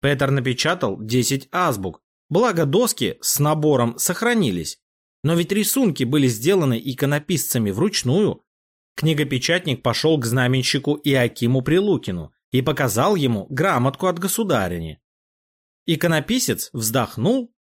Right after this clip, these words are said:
и взял азбуки в работу. А еще через неделю –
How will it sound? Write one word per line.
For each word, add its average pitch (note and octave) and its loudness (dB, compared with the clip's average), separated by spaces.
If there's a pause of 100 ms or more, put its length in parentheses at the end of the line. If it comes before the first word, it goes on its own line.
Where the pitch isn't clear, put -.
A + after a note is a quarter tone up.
(180)
и A3 2
взял D#3+ 2
азбуки C3+ 0
в G#2 0
работу. F#2+ -4 (1000)
А D#3+ 0
еще F3+ 2
через C3 0
неделю – A2 -2